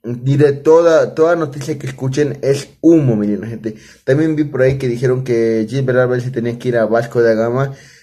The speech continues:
que lo estaban buscando. Eso también para mí, para mí, eso es humo.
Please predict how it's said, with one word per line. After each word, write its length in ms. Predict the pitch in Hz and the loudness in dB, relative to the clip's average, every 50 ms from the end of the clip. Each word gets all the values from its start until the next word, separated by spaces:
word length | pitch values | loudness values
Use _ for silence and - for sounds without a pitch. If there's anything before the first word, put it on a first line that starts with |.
| _ _ | _ _
que 100 | - 117 | -2 0
lo 100 | 117 120 | 0 2
estaban 300 | 117 117 131 131 131 131 | 2 2 0 0 2 0
buscando. 640 | 123 117 117 - 127 127 131 135 143 - - - - | 0 -2 -4 -4 -2 0 0 2 0 0 -2 -2 -2
Eso 400 | 127 147 151 156 160 156 160 151 | 2 4 4 4 4 2 -2 -4
también 560 | 135 139 135 127 127 127 131 135 139 139 135 | -2 -2 -2 -2 0 0 0 0 0 -2 -2
para 420 | - - 117 117 113 110 113 110 117 | 0 0 0 2 2 0 0 0 0
mí, 480 | 123 123 123 123 123 127 135 147 135 - - | 0 0 0 0 0 0 0 -2 -4 -4 -4
para 220 | - 120 117 113 | 0 0 0 0
mí, 320 | 113 113 113 117 123 123 - | 0 -2 -4 -4 -6 -6 -6
eso 280 | - 107 113 120 - 120 | -6 -6 -6 -4 -2 -2
es 140 | 123 127 131 - - | -4 -4 -6 -4 0
humo. 480 | 160 170 180 180 156 131 110 101 104 | 4 4 4 4 4 2 -2 -4 -6